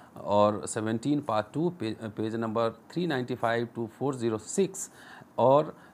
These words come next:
पेज नंबर पाँच सौ चालीस से पाँच सौ पैंतालीस।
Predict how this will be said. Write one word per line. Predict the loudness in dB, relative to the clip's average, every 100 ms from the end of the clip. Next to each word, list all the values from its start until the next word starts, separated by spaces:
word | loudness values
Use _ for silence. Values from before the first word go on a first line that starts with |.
| -8
पेज | 0 0
नंबर | 2 0 2 2
पाँच | 0 -8 -2 -2 -2
सौ | -4 -8
चालीस | -4 -2 0 -2
से | -4 -6 -6 -12 -14 -8
पाँच | -6 -6
सौ | -8 -10
पैंतालीस। | -10 -12 -6 -4 -4 -8 -12